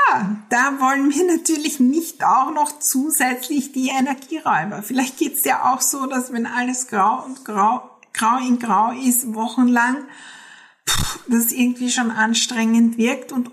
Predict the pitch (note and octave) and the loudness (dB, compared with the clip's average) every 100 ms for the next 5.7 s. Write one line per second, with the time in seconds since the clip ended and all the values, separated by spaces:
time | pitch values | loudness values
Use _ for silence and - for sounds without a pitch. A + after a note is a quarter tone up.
0 | - B3 C4+ - A3+ B3 B3+ C4 B3+ B3+ | 0 2 2 0 0 0 0 -2 -2 -2
1 | B3+ C4 C4 C4 A#3+ A3 G3+ A3 A3+ A#3 | 0 -2 0 0 0 0 0 2 0 -2
2 | G3 G3 G#3+ - G#3 G#3 - - G3+ G#3 | 0 0 2 0 0 -2 -8 -4 0 -2
3 | G#3 - G3 F#3 E3 - A3+ - D4 - | -4 -6 0 0 0 -2 -4 -2 -2 -4
4 | D#4 D4+ D4 C4+ C4 - - D4 D4 C#4+ | -8 -4 -2 -2 -4 -6 -4 0 0 0
5 | D4 C#4 C4+ C4+ B3 A3+ | -4 -2 -4 -2 0 2